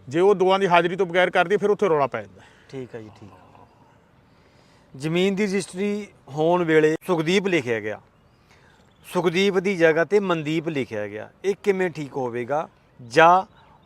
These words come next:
Speaker 2: ਉਰਫ ਲਿਖ ਕੇ ਚਲਾਉਣਾ ਠੀਕ ਹੈ ਜਾਂ ਨਹੀਂ?
Speaker 1: ਉਰਫ ਲਿਖ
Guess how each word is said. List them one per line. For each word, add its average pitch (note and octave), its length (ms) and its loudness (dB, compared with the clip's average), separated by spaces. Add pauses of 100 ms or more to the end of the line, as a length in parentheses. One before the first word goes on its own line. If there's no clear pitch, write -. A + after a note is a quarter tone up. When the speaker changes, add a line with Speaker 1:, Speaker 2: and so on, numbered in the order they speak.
(100)
Speaker 2:
ਉਰਫ A3 260 2
ਲਿਖ F#3 320 2
ਕੇ G3 140 2
ਚਲਾਉਣਾ E3+ 540 -2 (120)
ਠੀਕ D#3+ 300 -8
ਹੈ D#3 180 -6
ਜਾਂ E3 140 -8
ਨਹੀਂ? C3 200 -14 (1300)
Speaker 1:
ਉਰਫ G3+ 260 -6
ਲਿਖ G#3+ 160 0